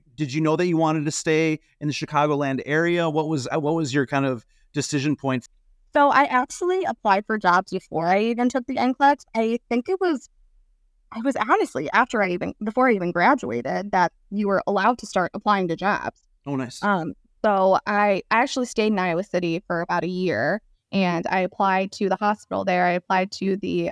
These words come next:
Speaker 2: um, Stead Family Children's Hospital. So I applied to the pediatric I C U. I applied to the nicu, the neonatal I C U, and I also applied to pediatric oncology. So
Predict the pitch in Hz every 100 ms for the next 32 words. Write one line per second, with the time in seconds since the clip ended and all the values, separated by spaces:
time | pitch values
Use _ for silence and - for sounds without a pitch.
0 | - - 190 - 202 202 196 190 185 180
1 | 170 175 175 - _ 151 147 220 - _
2 | _ - 208 190 190 - 180 190 - 190
3 | 180 180 170 170 170 - _ _ _ _
4 | 233 233 202 208 190 185 - 202 - 190
5 | 160 156 190 262 - - 190 196 190 180
6 | - 180 185 165 - 180 170 185 202 185
7 | 175 170 165 170 180 - - 185 180 185
8 | 196 185 175 185 - 180 180 175 170 -
9 | 185 170 - 190 170 160 - - 196 -
10 | - 78 - 110 240 - _ _ _ _
11 | _ _ _ - 214 170